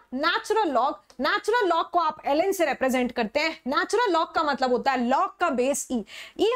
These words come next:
होता है एक्सपोनेंशियल, जिसकी कुछ वैल्यू होती है टू पॉइंट फ़ाइव something, ठीक है।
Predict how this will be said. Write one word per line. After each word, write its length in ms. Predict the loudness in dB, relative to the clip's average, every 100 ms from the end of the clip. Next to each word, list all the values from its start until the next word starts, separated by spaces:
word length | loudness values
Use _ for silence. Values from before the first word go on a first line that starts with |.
| 0
होता 200 | 0 -2
है 120 | 0
एक्सपोनेंशियल, 680 | -4 -4 -4 -2 0 0 2
जिसकी 240 | 2 2 0
कुछ 180 | 2
वैल्यू 280 | 2 2 2
होती 200 | 0 2
है 60 | 0
टू 160 | 0
पॉइंट 300 | 0 2 0
फ़ाइव 200 | 0 0 0
something, 440 | -2 -2 -2 -2
ठीक 160 | 0 0
है। 120 | -2